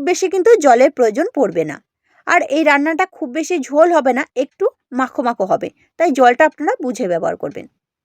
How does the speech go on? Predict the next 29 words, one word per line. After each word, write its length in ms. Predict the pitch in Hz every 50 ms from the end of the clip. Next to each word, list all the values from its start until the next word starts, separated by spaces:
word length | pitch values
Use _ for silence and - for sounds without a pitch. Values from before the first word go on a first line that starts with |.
| _ _ _ _ _ _ _ _ _ _ _ _ _ _ _ _ _ _ _ _ _ _ _ _ _ _ -
জলটাকে 500 | 277 277 349 339 359 311 403 403 415 415 277 302
দিয়ে 120 | 320 359 - - 285 -
একটু 180 | - _ - 392 339 311
নাড়াচাড়া 380 | 277 269 285 277 349 359 370 359
করে 140 | 381 370 359 311
নিয়েছি, 280 | 269 240 247 - 370 453 - _ -
দিয়ে 160 | 247 269 240 - 247
ঢাকা 260 | 254 262 - 339 349 330
দিয়ে 220 | 254 269 247 277 453 -
তিন 160 | - 285 285 277 277 -
চার 140 | 349 330 320 320
মিনিটের 340 | 330 339 339 320 359 330 294
মতো 220 | 269 262 - 285 339 415 403
low 120 | 254 226 240 240
to 60 | 320 330 294
medium 280 | 277 262 277 311 311 294
করে 180 | 269 233 277 466 - _
হতে 220 | - 240 - 175 160 165
দিচ্ছি। 280 | 151 147 _ - - - - _ _ _ _ _ _ _ _ _ _ _ _ _ _ _ _ _ _ _ _ _ _ _ _ _ _ _ _ _ _ _ _ _ _ _ _ -
চার 200 | - 359 339 349 359 359
মিনিট 200 | 370 370 392 370 370
মতো 140 | 381 - 392 349
হয়ে 220 | 320 381 392 381 302
গেছে, 200 | 262 262 - 349 523 - _ _ -
ঢাকাটা 340 | - 220 - 240 240 349
খুলে 260 | - - - 214 180 156
দিলাম। 240 | - 147 147 - - _ _ _ _ _ _ _ _ _ _ _ _ _ _ _ _ _ _ _ _ _ _ _ _ _ _ _ _ -
এখন 260 | - 285 320 - 415 403 339
কিন্তু 300 | 311 302 285 277 -